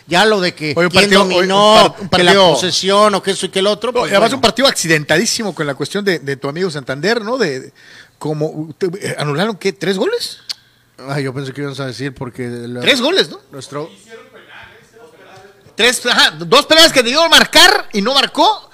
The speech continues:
Speaker 2: y tres anula-, tres anu-, tres goles invalidados que dices tú, ah, cabrón, espérame, o sea.
Speaker 1: Nuestro buen amigo T J Nave le tiró con todo a Orozco por su juego en general.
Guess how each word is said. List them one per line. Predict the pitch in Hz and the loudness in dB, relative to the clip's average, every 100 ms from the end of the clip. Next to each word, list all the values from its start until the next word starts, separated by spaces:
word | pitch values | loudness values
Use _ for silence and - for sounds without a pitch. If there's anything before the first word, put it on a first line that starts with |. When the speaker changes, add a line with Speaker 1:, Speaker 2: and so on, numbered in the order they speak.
| _ _ _ | _ _ _
Speaker 2:
y | 208 | -12
tres | 151 - 262 294 - - - - | -10 -4 -2 0 -2 -6 -8 -6
anula-, | 220 226 254 262 190 | -6 -2 -2 -2 -4
tres | 269 277 | -2 -2
anu-, | 247 214 | -4 -4
tres | 254 233 | -4 2
goles | 262 269 - | 2 2 -4
invalidados | 214 226 226 277 285 - | 0 0 2 2 2 -2
que | 220 180 | -4 -4
dices | 214 220 | -6 -8
tú, | 269 269 233 | -6 -6 -8
ah, | - - | -12 -12
cabrón, | - 208 | -14 -14
espérame, | 254 254 233 208 - | -10 -8 -8 -14 -14
o | 175 | -10
sea. | 185 185 160 | -6 -6 -6
Speaker 1:
Nuestro | 143 123 - 151 143 143 139 | -10 -10 -8 -4 -2 -4 -4
buen | 160 | -4
amigo | 165 160 165 | -4 -4 -4
T | 156 156 | -4 -4
J | 147 147 | -4 -4
Nave | 156 156 | -2 -2
le | 135 | -2
tiró | 117 131 147 147 | -6 -6 -6 -6
con | 139 131 120 | -8 -10 -8
todo | 143 160 170 135 | -2 0 0 -2
a | 127 123 | -6 -6
Orozco | 131 143 - 143 156 - | -6 -8 -8 -10 -12 -10
por | 127 123 | -10 -8
su | - 131 120 120 - | -8 -8 -8 -10 -8
juego | 143 139 135 | -6 -6 -8
en | |
general. | 123 131 131 143 | -10 -8 -6 -6